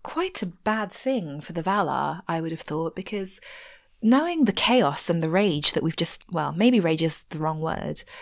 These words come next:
but knowing the chaos that Osse seems to love,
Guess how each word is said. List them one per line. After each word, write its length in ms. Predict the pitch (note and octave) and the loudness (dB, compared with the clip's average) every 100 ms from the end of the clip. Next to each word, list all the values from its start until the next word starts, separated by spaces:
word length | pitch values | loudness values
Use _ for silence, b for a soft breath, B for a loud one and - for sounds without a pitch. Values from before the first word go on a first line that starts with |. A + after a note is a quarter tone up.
| B B | B B
but 100 | G#3 | 4
knowing 360 | B3+ E4+ F#4+ A3 | 6 8 8 6
the 60 | |
chaos 600 | - - A3+ C#3 D3+ - | 4 2 2 2 0 -2
that 280 | - E3 E3 | 0 0 0
Osse 420 | F#3 F3+ - D#3+ D#3+ | 0 0 0 0 0
seems 400 | - E3 D#3+ - | 0 0 -2 -2
to 380 | - D#3 D3+ D3+ | -2 0 -2 -2
love, 580 | D#3 F3 C#3+ D3+ E3 | 0 2 2 -2 -6